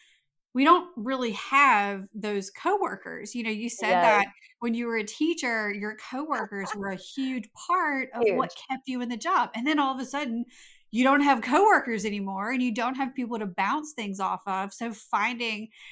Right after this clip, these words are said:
Speaker 1: that online community like that is huge to kinda keep you going and keep your sanity. <laughs>
Speaker 2: And Anna, I am such a people person. I am, like, the definition of an extrovert. I
Speaker 1: Uh-huh. <laughs>
Speaker 2: get my energy from others. So when I am
Speaker 1: Uh-huh.
Speaker 2: alone,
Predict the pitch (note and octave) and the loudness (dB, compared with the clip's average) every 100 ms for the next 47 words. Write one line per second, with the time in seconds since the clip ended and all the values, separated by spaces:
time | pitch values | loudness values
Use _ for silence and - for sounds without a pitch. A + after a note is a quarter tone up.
0 | - G#3+ G3+ G#3+ G#3+ A3 G#3 G3+ - G3 | -4 -2 0 2 0 0 -4 -6 -10 -6
1 | B3 B3+ G#3 G3 F#3 - - F3+ F3+ _ | -4 -4 -4 -8 -8 -8 -8 -6 -10 _
2 | G3+ F#3+ G#3 F#3 - _ - F#4+ B3 G#3+ | -6 -6 -8 -14 -18 _ 4 4 4 -4
3 | - G#3 - A3+ - - D4 C#4 G#3+ B3+ | -6 -8 -6 -6 -8 -4 -4 -4 -2 -2
4 | A3 G3 F#3+ B3+ - - G#3+ D4+ D#4+ G#3 | -2 -6 -6 -6 -6 -8 -2 0 0 -2
5 | - - - _ _ _ G#3 - A3 G#3+ | -4 -4 -8 _ _ _ -6 -2 2 4
6 | G3 - F#3+ G#3+ C4 C#4 A#3+ - F#3+ F#3+ | 4 6 6 6 4 0 -4 0 4 4
7 | - F3 F#3+ F#3+ F3 F3+ G3 G3+ G#3 A3 | 2 0 0 -2 -4 -4 -2 -6 -6 -8
8 | A3 G#3 - F#3 G3 G#3 G3 F#3+ F3+ F3+ | -8 -10 -2 0 0 0 -2 0 -2 2
9 | F3+ F3+ F3 F3 F3 F3 - D3 E3+ - | 0 0 -6 -6 -6 -6 -6 -6 -8 -8
10 | F#3+ G#3+ A3+ A#3+ _ _ _ - F#3+ G#3 | -2 0 0 -4 _ _ _ 6 8 10
11 | A#3 A3+ F#3+ G#3 G#3 C#4 F#3 F3+ F3 G#4 | 8 4 4 6 6 4 -2 0 4 4
12 | F#3+ F#3+ F3+ E3+ - _ - F#3 F3+ - | 4 0 0 -2 -4 _ 2 2 4 2
13 | E3 - - A3+ - _ _ - C4+ B3 | 4 0 -4 -6 -10 _ _ 6 8 10
14 | G#3 G3+ B3+ F4 D#4 A3 G3 G3+ A3+ C4 | 10 10 10 12 12 10 8 6 2 0